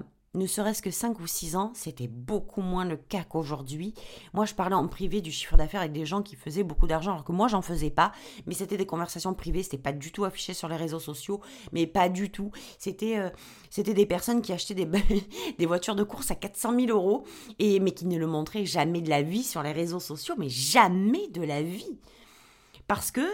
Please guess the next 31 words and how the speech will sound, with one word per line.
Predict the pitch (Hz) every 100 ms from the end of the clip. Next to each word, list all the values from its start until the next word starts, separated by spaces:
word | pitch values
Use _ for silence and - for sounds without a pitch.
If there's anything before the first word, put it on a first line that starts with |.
| - -
ça | - 202
allait | 175 247
déclencher | 208 202 170 170 175
les | 160
gens, | 151 277
ça | 381 208
allait | 156
les | 151 139
blesser, | 151 - - 330 359
ça | 202
allait | 165 180
les, | 175 170 - - -
ça, | - 175 175
ça, | - 196 170
ça | 151 -
faisait | - 175 170
genre, | 175 214 214
euh, | 175
je | 160
te | 190
prends | - 190
de | 190 170
haut, | 180 202
moi | 165
je | -
te | 170
montre | 180 196 202 -
que | 180
j'ai | 160
ça, | 160 294
mais | 294 185